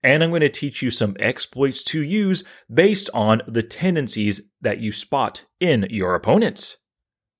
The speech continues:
Now, it's critical that you go to the show notes page for today, smartpokerstudy dot com slash pod three nine six. There are two videos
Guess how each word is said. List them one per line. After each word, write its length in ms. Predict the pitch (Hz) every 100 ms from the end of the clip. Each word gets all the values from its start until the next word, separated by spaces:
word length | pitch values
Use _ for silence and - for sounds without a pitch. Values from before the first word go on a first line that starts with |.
| _ -
Now, 120 | 127
it's 140 | 123
critical 320 | - 175 180 214
that 140 | 151
you 80 | 165
go 120 | 156
to 60 | 151
the 60 |
show 180 | 143 143
notes 220 | 127 110
page 240 | - 98 92
for 100 | 104
today, 280 | 87 82 - - _
smartpokerstudy 1200 | - - 107 151 - - 180 180 - 147 131 101
dot 360 | 90 110 127 -
com 300 | 170 175 185 _ _
slash 500 | - 120 110 104 -
pod 400 | 147 147 156 160 _
three 420 | - 127 127 127 -
nine 420 | 107 110 107 107
six. 460 | - - 87 - - - -
There 100 | -
are 160 | 123 107
two 540 | - - 160 202 208 -
videos 600 | 139 165 131 117 110